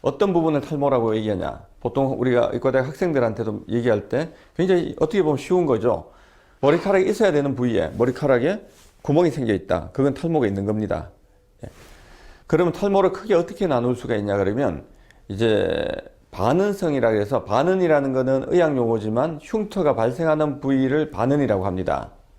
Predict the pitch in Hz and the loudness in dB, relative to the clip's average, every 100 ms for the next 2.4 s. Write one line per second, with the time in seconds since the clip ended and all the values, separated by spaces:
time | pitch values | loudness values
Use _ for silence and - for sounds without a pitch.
0 | - _ - 151 151 151 151 - - - | -20 _ -2 2 4 2 -2 -14 -20 -4
1 | 190 185 185 156 139 160 175 165 151 143 | -2 0 2 2 2 2 0 0 0 2
2 | 135 165 175 | 2 0 -4